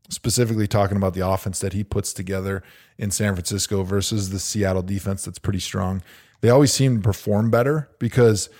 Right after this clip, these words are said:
what I say about Kyle's offense is it's very difficult. It's very dynamic. It stretches you horizontally because of the way that they run the outside zone and the way that they run the, the orbit motion, and they, uh, c-, uh, accommodate and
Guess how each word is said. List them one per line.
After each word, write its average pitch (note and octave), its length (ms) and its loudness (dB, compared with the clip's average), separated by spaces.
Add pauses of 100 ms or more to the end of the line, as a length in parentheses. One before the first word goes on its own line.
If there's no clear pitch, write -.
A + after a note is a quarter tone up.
(300)
what C#3 160 6
I E3+ 120 6
say G#3 160 4
about D#3+ 200 4
Kyle's A#2+ 400 2
offense G#2 420 2
is F#2+ 240 -4
it's G#2+ 160 -2
very B2+ 360 2 (260)
difficult. C#3 580 2
It's F2+ 100 -8
very A#2 200 2
dynamic. G#2+ 680 2
It G#2 160 -6
stretches A#2+ 680 -2
you A#2 140 2
horizontally G#2+ 760 2
because G#2+ 380 -2
of F#2+ 80 -4
the F#2+ 60 -4
way F#2+ 200 0
that F#2+ 160 -6
they F#2 100 -4
run F#2 200 -2
the F2 100 -2
outside E2 400 -4
zone A#2+ 260 4
and G#2+ 100 4
the G2 60 2
way F#2+ 160 0
that F#2 160 -2
they F#2+ 100 -6
run F2+ 220 -2
the, E2 240 -6
the F2+ 140 -10
orbit C3 420 4
motion, B2 460 4
and G2+ 120 2
they, F2 200 -2 (320)
uh, F2 400 0
c-, - 560 -8
uh, A#2+ 40 0 (680)
accommodate C3+ 720 4
and G2+ 400 0